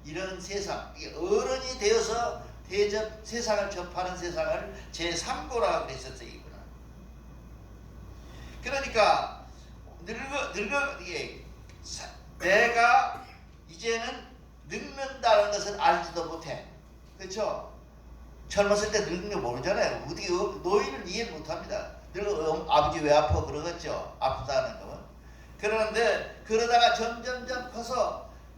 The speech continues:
아프어서 내가 지금 현재 어느 날 눈도 침침해지죠. 또 기력도 쇠해지죠.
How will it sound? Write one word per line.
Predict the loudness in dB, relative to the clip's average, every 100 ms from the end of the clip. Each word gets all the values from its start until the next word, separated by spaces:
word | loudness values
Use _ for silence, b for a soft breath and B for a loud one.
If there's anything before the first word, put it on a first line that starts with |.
| -16 -2
아프어서 | 2 2 0 -8 -12 -4 0 2 2 0 -2 -2 -4 -8 -2
내가 | 2 6 6 6 4 0 -8
지금 | -10 -10 -10 -10 -8
현재 | -8 -6 -8 -6 -4 -2
어느 | -2
날 | 4 6 4 2
눈도 | -10 -6 -6
침침해지죠. | -6 -10 -10 -10 -10 -10 -12 -10 -10 -10 -14 -18 -20 -20 -20 -20 -20 -18 -16 -2
또 | 2 4 4 2 -4
기력도 | -12 -2 -2 0
쇠해지죠. | -4 -2 0 -2 -4 -8 -6 -6